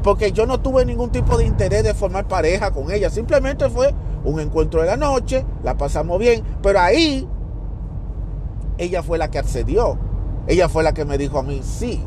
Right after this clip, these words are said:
Ella fue la que dijo que sí. Yo le puse la propuesta, le puse sobre la mesa lo que quería con ella. Y yo fui bien claro con ella. Inclusive, al momento de la intimidad, le dije a ella, "Acuérdate,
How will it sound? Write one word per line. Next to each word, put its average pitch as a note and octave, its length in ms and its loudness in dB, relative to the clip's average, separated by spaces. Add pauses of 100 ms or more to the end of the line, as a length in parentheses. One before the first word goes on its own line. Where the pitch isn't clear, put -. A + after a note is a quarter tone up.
(100)
Ella E3 240 0
fue E3 160 0
la D#3+ 120 0
que C#3+ 120 -2
dijo D3 240 -2
que B2+ 100 -2
sí. G3 200 0 (360)
Yo F3 200 6
le G3+ 100 4
puse C4 380 0
la B3+ 120 0
propuesta, G3+ 460 2
le F3 60 2
puse F#3 240 -2
sobre F3+ 240 0
la F3+ 100 0
mesa D3+ 240 -6
lo D#3 80 -4
que C#3+ 140 -6
quería C3 260 -4
con B2 180 -6
ella. F3 300 -4 (300)
Y C#3+ 100 -2
yo E3 140 4
fui E3+ 160 0
bien D#3 140 0
claro C#3+ 260 2
con C3+ 180 -4
ella. E3+ 280 -2
Inclusive, F#3+ 1040 0 (500)
al F3 160 4
momento F3+ 440 0
de D#4+ 100 6
la C4 80 2
intimidad, F#3+ 580 -4
le D#3 140 0
dije D#3 260 0
a F#3+ 120 0
ella, D3 440 -2 (280)
"Acuérdate, F3+ 720 0